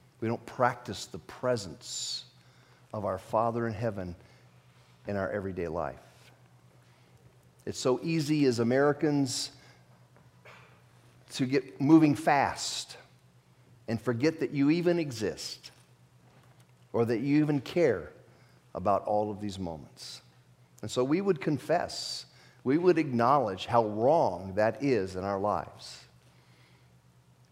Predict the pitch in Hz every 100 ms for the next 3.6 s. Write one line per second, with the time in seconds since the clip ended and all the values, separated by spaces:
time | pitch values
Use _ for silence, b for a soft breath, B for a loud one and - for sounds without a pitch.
0 | _ 113 117 160 170 156 151 - 160 139
1 | 175 180 - 95 120 139 - _ _ _
2 | _ _ _ _ _ _ _ - 120 127
3 | 151 - 107 104 139